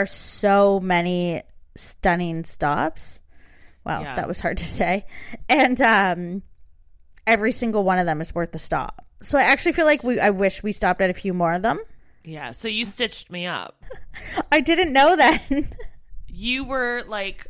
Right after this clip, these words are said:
Speaker 2: on a mission to get to that maritime museum.
Speaker 1: <laughs>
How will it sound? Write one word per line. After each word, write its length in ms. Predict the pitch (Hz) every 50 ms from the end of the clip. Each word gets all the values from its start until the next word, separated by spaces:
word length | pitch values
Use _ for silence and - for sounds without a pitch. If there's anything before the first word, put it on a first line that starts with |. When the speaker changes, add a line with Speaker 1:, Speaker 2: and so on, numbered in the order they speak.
| - -
Speaker 2:
on 680 | - 208 208 208 202 202 196 196 190 190 190 190 190 190 -
a 60 | 196
mission 720 | 196 196 185 175 - - 196 165 156 156 156 156 151 - -
to 140 | - - 196
get 240 | 180 - 180 175 -
to 120 | - 185
that 180 | 170 165 156 165
maritime 600 | 165 156 156 160 160 156 - 165 160 147 143 143
museum. 540 | 143 143 143 143 143 151 147 135 120 120 113 -
Speaker 1:
<laughs> 40 | -